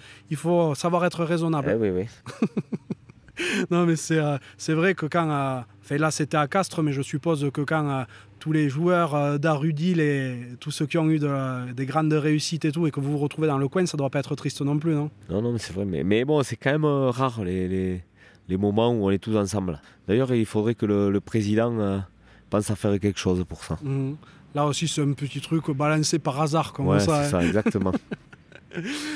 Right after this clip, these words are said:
Speaker 1: Donc, euh, j'ai bien compris que t'avais, euh, que t'avais une épouse. Euh, vous êtes rencontrés quand t'étais en junior, c'est ça ?
Speaker 2: Ouf, non, non, on
Speaker 1: Non ?
Speaker 2: s'est rencontrés bien avant.
Speaker 1: Bien avant ?
Speaker 2: Ouais, ouais, bien avant.
Speaker 1: D'accord.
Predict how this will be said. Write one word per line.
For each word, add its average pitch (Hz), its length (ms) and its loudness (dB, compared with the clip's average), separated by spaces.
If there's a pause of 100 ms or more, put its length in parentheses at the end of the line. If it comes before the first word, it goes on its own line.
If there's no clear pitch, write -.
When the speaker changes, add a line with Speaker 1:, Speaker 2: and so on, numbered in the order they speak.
(180)
Speaker 1:
Donc, 185 320 2
euh, 180 220 4
j'ai 175 140 2
bien 190 180 0
compris 190 340 0
que 175 120 -2
t'avais, 165 420 0
euh, 135 580 0
que 165 120 -6
t'avais 156 280 0
une 160 140 0
épouse. 208 400 -2
Euh, 165 520 0
vous 165 220 -2
êtes 180 140 0
rencontrés 170 520 -2
quand 190 220 -2
t'étais 208 480 0
en 208 400 0
junior, 202 680 0
c'est 180 120 -4
ça ? - 180 4
Speaker 2:
Ouf, - 200 -6
non, 90 120 0
non, 92 160 4
on 92 40 2
Speaker 1:
Non ? 87 160 2
Speaker 2:
s'est 85 180 0
rencontrés 78 460 -2
bien 82 160 2
avant. 78 180 -2 (340)
Speaker 1:
Bien 175 200 0
avant ? 220 240 2 (100)
Speaker 2:
Ouais, 87 160 2
ouais, 80 160 2
bien 78 160 0
avant. 78 240 -2
Speaker 1:
D'accord. 135 340 -2